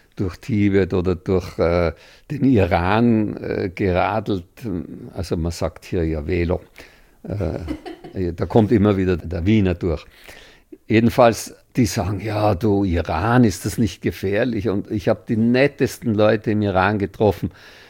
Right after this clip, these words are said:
Über die Regierung will ich jetzt nicht sprechen, weil, äh, das ist schrecklich, ähm,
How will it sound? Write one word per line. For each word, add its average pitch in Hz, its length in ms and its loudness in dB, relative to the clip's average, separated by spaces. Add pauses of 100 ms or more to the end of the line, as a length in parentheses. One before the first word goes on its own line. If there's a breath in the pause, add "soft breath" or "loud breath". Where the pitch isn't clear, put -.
(180 loud breath)
Über 131 300 4
die 123 160 2
Regierung 120 680 4
will 107 100 0
ich 92 120 -4
jetzt 104 260 -2
nicht 107 280 -2
sprechen, 120 720 -4
weil, 98 300 2
äh, 104 140 0
das 95 240 -4
ist 104 120 -4
schrecklich, 123 800 -4
ähm, 95 540 -2